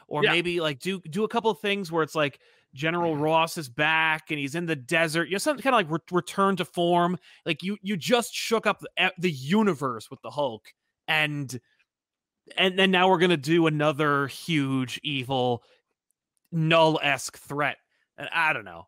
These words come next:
Speaker 1: I mean, the fact is, the, the, the, the industry doesn't have room for brevity or time. Like, you can't just be like, "I'll get to that in a year." Like, no. You
Speaker 2: Yeah.
Speaker 1: literally, no one working today who has any name cachet ha-,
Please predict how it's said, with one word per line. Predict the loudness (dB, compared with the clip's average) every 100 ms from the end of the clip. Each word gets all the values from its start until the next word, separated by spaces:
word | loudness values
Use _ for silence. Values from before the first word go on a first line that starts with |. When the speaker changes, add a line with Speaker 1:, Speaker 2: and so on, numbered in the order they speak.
| _
Speaker 1:
I | -2
mean, | -2 -2 _ _ -8
the |
fact | 0 0 2
is, | -2 0
the, | -2 0
the, | -6 -4
the, | -2 -2 -2
the | 0 0
industry | -2 -4 0 0 -2 -4
doesn't | -4 -2
have | -4 -2
room | -2 -2 -2 -6 -10 _ _
for | -8 -2 -2 -2
brevity | -2 -2 0 2 0 -2 -12 _ _
or | -4 -2 -2 -6
time. | -4 0 2 2 0 -6 _ _
Like, | -6 -6 _
you | -8 -4
can't | 0 0
just | 0 -2 0
be | 2
like, | 2 0 _ _ _ -4
"I'll | 0
get | 0
to | 2
that | 2 2
in |
a | 0
year." | -4 -6 -6
Like, | -6 2
no. | 2 2 0
You | 0
Speaker 2:
Yeah. | 2 0 -6 -20 -6
Speaker 1:
literally, | 2 4 6 4
no | 2 2 6 6
one | 4
working | 4 2 2 -2
today | 0 0 0 -4 -6
who | -4
has | 0 0 -2
any | -2 -2 -2 -2
name | 0 0 -2
cachet | -4 -4 -4 -6 -6 -8 -12 _ _ _ _
ha-, | -20